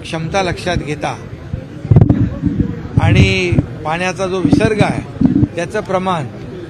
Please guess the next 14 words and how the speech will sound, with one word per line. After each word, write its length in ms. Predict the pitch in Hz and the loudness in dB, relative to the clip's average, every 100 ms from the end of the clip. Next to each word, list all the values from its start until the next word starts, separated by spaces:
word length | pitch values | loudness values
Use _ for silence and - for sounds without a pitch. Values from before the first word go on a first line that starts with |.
| - | -2
हे 140 | 202 | -2
देखील 500 | 196 190 196 202 196 | 0 -2 -2 0 2
याची 260 | 165 156 202 | 0 -2 -6
ताळमेळ 460 | - 160 165 185 | -4 -2 -2 2
बसवायला 520 | 202 170 160 170 220 285 | 2 2 0 2 4 6
देखील 280 | - - | 6 4
इरिगेशन 580 | 196 180 - - 170 175 185 | 4 6 6 6 2 0 2
डिपार्टमेंटला 760 | - 156 156 160 156 151 180 196 - - - - - - | 2 2 0 -2 0 2 4 2 -4 -6 -6 -4 -4 -4
कसरत 300 | 170 208 226 - | -4 -2 -4 -2
करावी 400 | 180 180 175 180 | 0 2 2 2
लागते, 260 | 160 139 | 0 -2
ही 140 | 185 185 | 0 0
वस्तुस्थिती 640 | 170 156 185 160 160 165 | -2 -4 -6 -6 -6 -6
आहे. 320 | 123 - - | -6 0 2